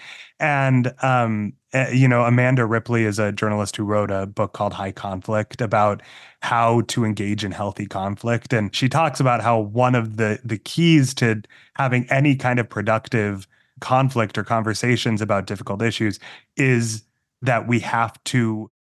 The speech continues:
show to each other that we're hearing what they're saying. And that involves, you know, repeating back what they're saying in our own language to kind of prove that we're listening to them. I think that there's a lot of wisdom in that, and not nearly enough of it is,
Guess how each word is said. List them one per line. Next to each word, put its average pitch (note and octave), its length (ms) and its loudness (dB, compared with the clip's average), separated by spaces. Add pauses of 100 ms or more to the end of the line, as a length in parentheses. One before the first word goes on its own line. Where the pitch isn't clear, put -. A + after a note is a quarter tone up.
show D#3 460 2
to C3+ 220 2
each B2+ 180 2
other B2+ 260 2
that A#2+ 200 0
we're G#2+ 160 -2
hearing A2+ 460 0
what G#2 200 -2
they're G#2 140 -2
saying. A2+ 600 -4 (360)
And C3 140 2
that A2 180 2
involves, G#2+ 460 2
you G#2+ 80 -2
know, G#2 120 -2
repeating A2+ 640 0
back G2 340 -4
what A2+ 160 0
they're A2+ 160 0
saying A#2 580 0
in G#2+ 400 -2
our G#2+ 200 0
own G#2 220 0
language G#2+ 600 -4
to G#2 100 -4
kind G2 200 -10
of F#2+ 80 -12 (160)
prove G#2 320 -2
that G2 160 -4
we're G2+ 120 -4
listening G#2+ 420 -6
to B2 100 -4
them. B2 320 0
I D3 180 0
think F3 240 0
that D3+ 120 0
there's C3+ 180 2
a A#2+ 60 2
lot A2 200 4
of G2+ 120 -4
wisdom G#2+ 400 0
in B2 100 4
that, B2 380 2
and A2 360 0 (320)
not A2+ 400 4
nearly G#2+ 440 0
enough G2+ 280 -2
of G2 140 -6
it F2+ 80 -8
is, F#2 220 -10